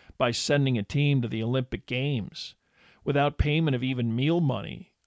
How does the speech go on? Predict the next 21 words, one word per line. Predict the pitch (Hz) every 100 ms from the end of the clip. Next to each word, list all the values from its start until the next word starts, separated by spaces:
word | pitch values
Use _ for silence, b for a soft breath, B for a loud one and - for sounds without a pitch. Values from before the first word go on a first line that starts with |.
| -
Owens | 143 147 139
and | 117
several | - 151 139 131
other | 135
track | 110 - 139 143 -
athletes | 117 113 127 117 -
took | 127 -
part | - 135 131
in, | 113 -
in | 123
events | 110 123 143 -
in | 120
Cologne | - 113 117 156 123 95 90 b b _
the | 131
day | 120 131 131
after | 131 135 -
the | 113
one | 104 117 127
hundred | 127 127 113
meter | 127 120 101
finals. | - 123 135 127 85 - -